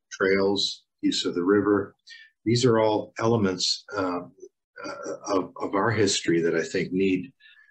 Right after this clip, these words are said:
that, that could be those elements that celebrate and give a, a sense of our, our history and soul,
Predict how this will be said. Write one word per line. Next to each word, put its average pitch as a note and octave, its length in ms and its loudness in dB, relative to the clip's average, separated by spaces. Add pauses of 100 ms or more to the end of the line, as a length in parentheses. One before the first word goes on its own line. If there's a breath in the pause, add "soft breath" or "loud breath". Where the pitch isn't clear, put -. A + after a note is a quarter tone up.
(360 soft breath)
that, - 320 -4
that B2 180 0
could D3 260 2
be B2 140 6
those A2 260 4
elements G#2+ 440 2
that F#2 180 0
celebrate F2 720 0 (440)
and F2+ 220 -4
give F2+ 200 0
a, E2+ 160 0 (300)
a - 40 -8
sense G2 420 0
of E2+ 140 0
our, D#2+ 340 -2 (300)
our - 140 -14
history G2 320 0
and D#2+ 120 -2
soul, E2+ 540 0